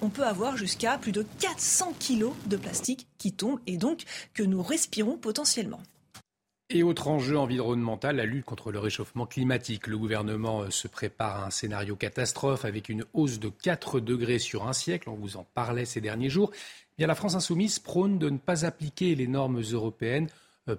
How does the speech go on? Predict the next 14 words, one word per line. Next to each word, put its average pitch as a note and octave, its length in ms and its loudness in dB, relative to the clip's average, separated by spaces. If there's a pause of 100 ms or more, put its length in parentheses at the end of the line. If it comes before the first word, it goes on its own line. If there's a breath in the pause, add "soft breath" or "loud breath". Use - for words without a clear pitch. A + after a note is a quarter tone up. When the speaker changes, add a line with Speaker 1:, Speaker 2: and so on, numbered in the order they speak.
Speaker 2:
pour C#3+ 240 0
lutter D3+ 480 2
contre - 300 -6
les A2+ 100 0
gaz A#2 240 -2
à G#2+ 60 -2
effet G#2 220 -4
de - 80 -10
serre. F#2+ 260 -6
On F#2+ 40 -10
va G#2 100 -4
écouter C3 360 -2
Manon C3 340 2
Aubry, A2 340 -2